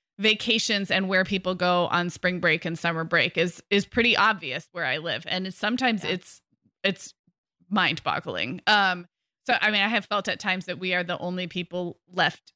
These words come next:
Speaker 1: here in town, and we live in a place where people come for vacation, but then people go to crazy, crazy places and take four kid-, three or four kids. And, uh, in my mind, that knee-jerk, like, probably slightly, I don't know,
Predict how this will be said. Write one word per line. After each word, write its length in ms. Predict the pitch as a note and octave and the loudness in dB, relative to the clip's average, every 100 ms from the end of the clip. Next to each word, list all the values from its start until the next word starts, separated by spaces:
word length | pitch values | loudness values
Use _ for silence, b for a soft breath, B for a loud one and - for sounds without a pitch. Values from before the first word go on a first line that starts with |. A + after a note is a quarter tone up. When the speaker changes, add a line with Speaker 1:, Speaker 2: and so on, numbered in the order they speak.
| _ | _
Speaker 1:
here 240 | - F#3 | 0 2
in 140 | F3 E3+ | 4 2
town, 320 | C4+ B3+ G#3 | 4 4 4
and 160 | F#3+ | 2
we 140 | G3 G3 | 2 0
live 280 | F#3+ C4+ A3+ | 2 2 2
in 100 | G3+ | 0
a 60 | |
place 300 | F3+ F#3+ F#3 | -2 -4 -2
where 100 | F3+ | -4
people 280 | F3 F#3 E3+ | -4 -6 -6
come 460 | E3+ F#3+ F3+ E3 E3 - | -2 0 0 -2 -8 -4
for 140 | F3 | -2
vacation, 580 | C#3+ - - - - F#3 - | -2 -2 -2 -4 -6 -4 -4
but 160 | F3 | -2
then 220 | G3 F#3+ F3+ | 0 0 0
people 320 | F#3 - F3 | -4 -4 -4
go 440 | E3 E3+ D3+ E3 - _ _ _ _ _ | 0 0 0 -2 -8 _ _ _ _ _
to 100 | - | -4
crazy, 840 | F#3 - C4 A#3 G#3 G3+ F#3 F3+ - _ _ | -4 0 2 4 2 2 0 -2 -8 _ _
crazy 380 | - A4 G#4+ F#4+ | 2 4 4 2
places 360 | D4+ C4 B3 A3 | 0 0 -2 0
and 240 | - A#3+ | 0 2
take 220 | C#4+ C4+ | 2 0
four 200 | - B3+ | 2 0
kid-, 240 | B3+ C4+ A3 | 2 0 0
three 160 | C4 | 2
or 80 | C4 | 2
four 160 | - A3+ | 2 -4
kids. 340 | - A#3+ F#3+ | 0 0 2
And, 140 | F#3 F#3+ | 0 0
uh, 260 | - - - - | -2 -6 0 2
in 200 | D4 D#4 | 4 4
my 180 | C4 | 2
mind, 600 | A#3+ A#3 A3 D3 F3 D#4+ - | 2 2 2 2 -2 -6 0
that 260 | F#3+ F#3 F#3 | 2 2 -2
knee-jerk, 540 | F#3+ G3+ G3 F#3+ F#3+ | -4 -4 -2 -4 -2
like, 300 | F3+ F#3 - _ _ _ _ - | 0 0 0 _ _ _ _ -2
probably 440 | F3+ G3 G3 G3 | 0 2 0 0
slightly, 680 | G3 G3+ G3+ - G3+ F#3 F#3+ - - | 0 2 2 2 2 4 0 -6 -4
I 100 | G3 | 2
don't 160 | D4+ | 4
know, 360 | G3+ E3+ A#3 | 4 4 4